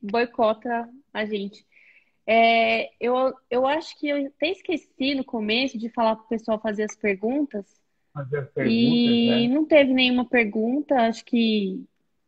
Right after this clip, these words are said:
Speaker 1: deixa eu dar uma voltadinha aqui nos comentários, ver se teve alguma pergunta, porque eu acho que o assunto foi bem denso, assim, né? Acho que a gente entrou em algumas questões,
Speaker 2: É.
Speaker 1: é, que precisam ser faladas mesmo, porque tem,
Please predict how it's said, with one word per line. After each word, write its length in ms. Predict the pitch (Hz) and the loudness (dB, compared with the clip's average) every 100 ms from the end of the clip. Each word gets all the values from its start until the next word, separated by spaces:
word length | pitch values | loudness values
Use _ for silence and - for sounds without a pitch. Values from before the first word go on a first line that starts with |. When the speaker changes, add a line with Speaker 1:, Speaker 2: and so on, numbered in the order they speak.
| _ _ _ _ _ _ _ | _ _ _ _ _ _ _
Speaker 1:
deixa 140 | _ 233 | _ -4
eu 140 | 196 | -2
dar 120 | 180 | -2
uma 180 | 202 196 | -2 0
voltadinha 580 | 185 196 196 196 180 190 | 2 0 2 0 2 -2
aqui 140 | 190 | -2
nos 160 | 202 190 | -4 -6
comentários, 640 | - 190 180 180 214 226 208 | -6 -8 -4 2 4 4 2
ver 80 | |
se 80 | 208 | -2
teve 180 | 214 202 | -4 -2
alguma 280 | 190 190 190 | -2 -2 -6
pergunta, 480 | - 185 190 233 233 | -4 -4 -2 -2 -4
porque 160 | - | -2
eu 40 | 240 | -2
acho 120 | 240 | 0
que 60 | 262 | -2
o 20 | |
assunto 240 | 254 247 | -4 -6
foi 140 | - 226 | -2 0
bem 240 | 247 285 | 0 0
denso, 460 | 233 233 220 208 202 | 2 2 0 -6 -12
assim, 340 | - 202 190 | -8 -6 -4
né? 260 | 190 185 185 | -6 -6 -8
Acho 160 | 190 _ | -14 _
que 60 | 202 | -6
a 20 | |
gente 160 | 196 | -4
entrou 340 | 214 - 214 214 | -8 -2 0 2
em 60 | |
algumas 400 | 214 202 202 202 | 0 -2 -4 -6
questões, 560 | - 208 - 202 196 - - | -6 -8 -4 -4 -6 -8 -2
Speaker 2:
É. 680 | 214 180 180 165 135 208 202 | 2 6 6 6 6 6 6
Speaker 1:
é, 20 | |
que 160 | 247 | 4
precisam 520 | 175 240 233 262 233 254 | 2 2 2 2 4 4
ser 200 | 254 240 | 4 2
faladas 680 | 254 226 220 214 208 214 | 6 6 6 4 0 -2
mesmo, 540 | 208 208 208 226 233 220 | -4 -2 -2 -2 -4 -6
porque 880 | 220 - 233 220 220 214 208 202 196 _ _ _ _ - | -8 -4 2 4 6 6 4 2 -4 _ _ _ _ 4
tem, 560 | 220 220 233 220 214 | 6 6 0 -2 -6